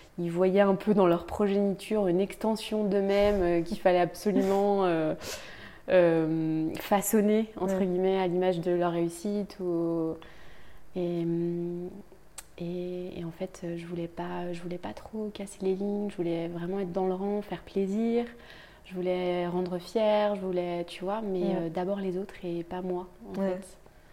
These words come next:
Speaker 1: Mais ça, je m'en suis rendu compte, euh, qu'après coup.
Speaker 2: Mm.
Speaker 1: Mm.
Speaker 2: Ouais.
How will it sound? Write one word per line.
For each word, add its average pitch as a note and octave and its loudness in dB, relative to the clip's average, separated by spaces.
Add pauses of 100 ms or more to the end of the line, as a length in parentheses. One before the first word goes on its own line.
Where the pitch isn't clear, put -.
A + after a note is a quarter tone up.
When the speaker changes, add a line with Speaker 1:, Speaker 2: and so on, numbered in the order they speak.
(360)
Speaker 1:
Mais F3 -2
ça, F#3+ -2
je F3+ -2
m'en D#3+ 0
suis D#3+ -10
rendu D#3 -8
compte, E3 -10
euh, D#3+ -10
qu'après - -12
coup. A3 -10 (260)
Speaker 2:
Mm. F#3 -4
Speaker 1:
Mm. F#3 -6 (360)
Speaker 2:
Ouais. - -10